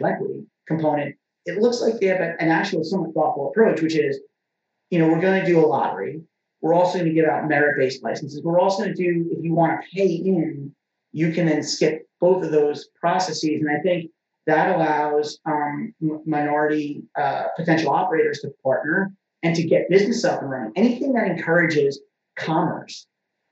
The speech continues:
in a natural way is going to usually be better than, like, what L A or Illinois, for instance, which is still, I think, Ben Koval recently tweeted about it. It's six hundred seventy-five days. There's not one social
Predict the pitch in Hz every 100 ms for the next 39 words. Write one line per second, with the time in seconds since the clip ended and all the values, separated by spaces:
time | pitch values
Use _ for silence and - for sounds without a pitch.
0 | _ _ 180 165 156 143 139 135 - _
1 | _ _ _ _ 160 165 165 - 160 139
2 | 135 151 135 123 147 147 165 160 156 156
3 | 143 135 147 160 160 147 139 131 139 135
4 | - _ - 147 147 143 131 135 135 131
5 | 143 - 151 143 139 139 123 - - 165
6 | 143 147 165 139 135 131 143 139 135 139
7 | - 156 135 139 139 - _ _ - 147
8 | 143 156 156 151 147 - 135 - 135 131
9 | 120 123 117 - - 180 165 151 147 -
10 | 151 139 139 - 147 127 151 135 139 143
11 | 156 160 - 151 143 131